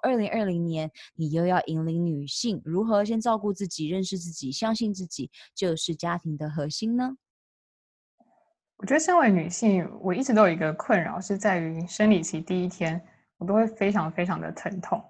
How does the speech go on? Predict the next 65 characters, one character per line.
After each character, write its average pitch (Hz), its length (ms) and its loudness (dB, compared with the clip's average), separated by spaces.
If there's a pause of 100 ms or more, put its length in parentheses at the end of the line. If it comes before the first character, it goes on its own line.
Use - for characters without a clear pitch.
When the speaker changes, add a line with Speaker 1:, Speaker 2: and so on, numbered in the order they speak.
(680)
Speaker 2:
那 294 160 -2
个 190 340 2 (260)
也 190 120 2
不 196 140 2
是 247 120 -2
一 262 80 -4
开 226 220 4
始 214 160 0
来 151 160 0
的 156 100 -4
时 160 140 -6
候 165 100 0
就 170 200 -4
有， 120 120 -6
而 - 140 -6
是 208 180 -2
在 196 380 2 (680)
大 208 160 2
概 180 600 2 (840)
十 - 440 2
五 233 220 4
六 202 240 4
岁 202 260 2
的 170 140 -2
某 165 240 2
一 214 120 4
天， 185 500 -2 (140)
某 170 180 4
一 160 60 2
次 233 160 -2
生 208 200 4
理 190 120 2
期， - 180 -12
它 196 140 -4
就 208 120 2
突 208 200 -4
然 185 180 4
出 180 240 -2
现 185 380 -2
剧 226 200 0
烈 202 140 6
的 165 140 0
疼 180 260 -8
痛。 185 300 -4 (420)
Speaker 1:
嗯。 208 180 -10
Speaker 2:
那 277 100 0
一 226 100 6
次 233 120 4
我 185 120 6
刚 196 120 4
好 185 80 6
在 180 140 0
参 170 180 -4
加 170 160 2
营 165 160 -6
会， - 220 -6 (460)
导 180 160 2
致 202 120 2
那 214 120 8
一 208 40 4
天 208 160 4
下 196 280 4
午 151 100 -2
我 156 80 -4
的 135 240 -6